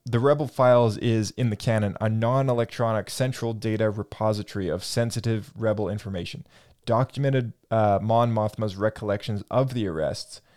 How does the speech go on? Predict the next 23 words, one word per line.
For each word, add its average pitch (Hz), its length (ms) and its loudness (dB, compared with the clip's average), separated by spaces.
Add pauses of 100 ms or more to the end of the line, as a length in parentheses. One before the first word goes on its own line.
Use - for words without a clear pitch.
(320)
and, 104 300 2
uh, 98 160 2
as 127 160 4
she - 160 0
recounted, 110 680 -4 (100)
she 123 260 -4
and 117 120 0
Bail 110 280 4
Organa 101 480 0
avoided 120 540 0
being 107 240 -2
arrested 95 460 -4
after 107 260 -2
professing 110 560 -6
their 101 140 -2
Imperial 110 520 -4
loyalty. 104 680 -6 (640)
Uh, 92 320 -4
Mothma 117 520 -2
noted 113 420 -2
that 107 340 0
her 107 100 -2
guilt 113 600 -6